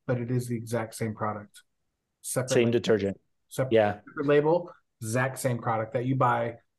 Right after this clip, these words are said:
Speaker 1: you know, when there's the, the store
Speaker 2: Yeah.
Speaker 1: brand and then the name brand, and you, like, look on the back and it's the same ingredients kind of thing. They come from
Speaker 2: Yep.
Speaker 1: the same people. They are just
Speaker 2: Yeah.
Speaker 1: white.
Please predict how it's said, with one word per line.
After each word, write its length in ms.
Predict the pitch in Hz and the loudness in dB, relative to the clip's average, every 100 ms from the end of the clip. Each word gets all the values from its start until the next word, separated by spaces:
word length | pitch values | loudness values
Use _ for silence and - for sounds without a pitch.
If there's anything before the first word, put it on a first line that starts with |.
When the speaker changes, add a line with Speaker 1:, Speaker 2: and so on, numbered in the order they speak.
| _ _ _ _ _ | _ _ _ _ _
Speaker 1:
you 160 | 160 143 | -2 0
know, 220 | 131 120 127 | 2 0 -2
when 180 | 143 131 | -2 0
there's 220 | 131 127 | 0 0
the, 380 | 127 123 120 - _ - - - - - 107 - - | 2 2 0 -4 _ -16 -8 -6 -6 -8 -12 -12 -4
the 160 | 139 131 | -2 0
store 360 | - 190 196 | 0 6 6
Speaker 2:
Yeah. 60 | 196 | 6
Speaker 1:
brand 540 | 190 196 220 233 - - | 4 2 -2 -4 -4 0
and 140 | 151 | 2
then 160 | 160 156 | 4 4
the 80 | |
name 240 | 147 165 180 | 4 4 4
brand, 460 | 180 196 214 240 | 6 6 4 0
and 200 | 220 151 147 | -2 0 2
you, 100 | 143 | 4
like, 180 | 139 | 4
look 180 | 139 165 | 4 2
on 100 | 175 | 2
the 60 | 165 | 2
back 380 | 156 165 190 185 | 2 2 0 0
and 80 | |
it's 140 | 156 147 | -2 -2
the 80 | 143 | -2
same 240 | 135 160 | 0 2
ingredients 560 | 151 135 143 165 180 190 | 2 2 2 4 2 0
kind 220 | - 196 | -2 -2
of 80 | 196 | 0
thing. 380 | 208 214 233 233 _ _ - | 2 2 0 -4 _ _ -4
They 100 | 127 | -2
come 200 | 143 165 | 0 0
from 100 | 156 | 2
Speaker 2:
Yep. 100 | 127 | 2
Speaker 1:
the 40 | |
same 220 | 120 - - | 0 -10 -6
people. 440 | 127 123 107 - _ _ _ _ | -4 -4 -8 -12 _ _ _ _
They 140 | 127 120 | -2 0
are 100 | 127 | 0
just 220 | 131 127 | -2 2
Speaker 2:
Yeah. 60 | 110 | 2
Speaker 1:
white. 200 | 107 | 2